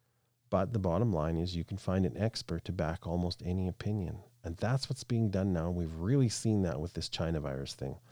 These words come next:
I mean, they, you could find scientists and doctors that would say something different, but, oh, you run those guys out. You get the other expert up and say, "Oh, everybody has to listen to this expert."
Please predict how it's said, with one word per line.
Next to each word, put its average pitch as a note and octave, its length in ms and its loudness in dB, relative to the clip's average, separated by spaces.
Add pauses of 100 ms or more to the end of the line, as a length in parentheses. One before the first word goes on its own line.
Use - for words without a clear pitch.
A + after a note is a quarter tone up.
(800)
I G2 80 2
mean, F2+ 480 4
they, E2+ 260 0 (120)
you E2 160 -2
could G#2 160 -6
find F#2 440 4
scientists G2+ 600 4
and E2+ 120 0
doctors F#2 520 2
that F#2 100 -2
would E2 140 -4
say G2+ 180 2
something F#2 400 -2
different, G2 340 0
but, - 240 -2
oh, F#2+ 200 0
you F2 180 0
run F#2 240 4
those F2+ 220 2
guys E2 260 0
out. G2 260 2
You F2 100 -4
get F#2 160 -2
the F2+ 100 2
other A#2+ 240 4
expert F2 360 -2
up D#2 100 -2
and D#2+ 100 -8
say, - 120 -8
"Oh, D#2+ 120 0
everybody E2+ 320 -2
has D#2+ 160 -4
to D2+ 120 -6
listen E2+ 280 -4
to - 60 -8
this G#2+ 280 0
expert." - 520 -10